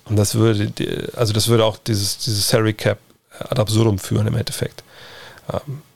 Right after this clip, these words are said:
und ich finde, dass es Bird-Rechte gibt, ist richtig. Denn, äh, Fans wollen das nicht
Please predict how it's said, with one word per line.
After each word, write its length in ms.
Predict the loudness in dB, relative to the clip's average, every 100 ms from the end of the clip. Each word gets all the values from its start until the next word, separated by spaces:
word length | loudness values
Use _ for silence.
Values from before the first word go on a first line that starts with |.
| _ _ _ _ _
und 180 | -2 -2
ich 220 | -6 -10 -10
finde, 360 | -4 2 4 4
dass 280 | 2 0 -8 -8
es 100 | -4
Bird-Rechte 560 | 2 0 2 -2 -2
gibt, 240 | -2 -2 0
ist 140 | 2
richtig. 400 | 2 0 -6 -12 _ _ _ _ _ _ _ _ _ _ _ _ -4
Denn, 360 | -2 -2 -4
äh, 200 | -6 -8 -10
Fans 560 | -8 -2 0 2 0 0
wollen 260 | 2 4 2
das 140 | 2
nicht 320 | 2 0 -2